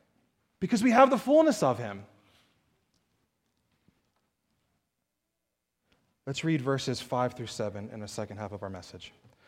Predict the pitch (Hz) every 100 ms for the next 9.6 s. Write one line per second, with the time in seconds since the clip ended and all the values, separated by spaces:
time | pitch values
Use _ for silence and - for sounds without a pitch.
0 | _ _ - 185 226 - 196 135 156 147
1 | 131 127 127 139 123 123 123 - 139 135
2 | - 123 113 107 95 90 _ _ _ _
3 | _ _ _ _ - - - 190 185 180
4 | 175 156 139 127 117 107 98 95 _ _
5 | _ - 139 - 175 123 104 92 - _
6 | _ _ - 165 160 - 113 98 98 _
7 | _ _ _ - 190 196 208 196 170 139
8 | 147 139 135 107 104 131 123 165 139 -
9 | 101 - 92 - -